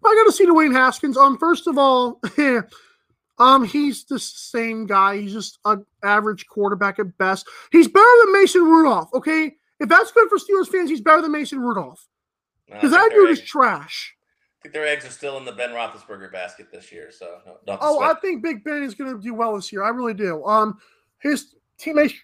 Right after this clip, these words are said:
Speaker 1: dropped passes last year. We were talking about that thing in the A F C North segment with Tony. But, um, I, it was a good game. Um, I wanna say that. And I feel like the Cowboys, um, God almighty,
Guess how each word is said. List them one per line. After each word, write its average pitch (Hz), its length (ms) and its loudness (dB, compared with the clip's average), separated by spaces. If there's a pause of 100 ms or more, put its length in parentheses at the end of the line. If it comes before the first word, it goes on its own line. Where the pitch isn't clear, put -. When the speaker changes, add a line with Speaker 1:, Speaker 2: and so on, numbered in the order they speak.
(160)
Speaker 1:
dropped 285 300 2
passes 269 360 2
last 247 340 0
year. 240 360 0 (960)
We 233 120 -2
were 233 40 -2
talking 247 240 0
about 226 120 0
that - 20 -12
thing 226 220 -4
in 220 120 -4
the 220 60 -2
A 220 140 -2
F 214 80 -8
C 226 120 -10
North 208 260 -4
segment 208 280 -2
with 202 140 -6
Tony. 196 400 0 (520)
But, 269 140 6
um, 254 360 2 (460)
I, 254 160 4 (180)
it 311 80 2
was 330 140 8
a 294 40 0
good 254 180 2
game. 254 360 0 (360)
Um, 247 200 -2
I 247 80 2
wanna 262 180 -2
say 277 200 -8
that. 220 380 0
And 247 220 -4
I 240 120 0
feel 294 240 -4
like 277 320 2 (500)
the 226 140 -2
Cowboys, 277 1080 0
um, 240 340 -2
God 285 300 4
almighty, 247 760 0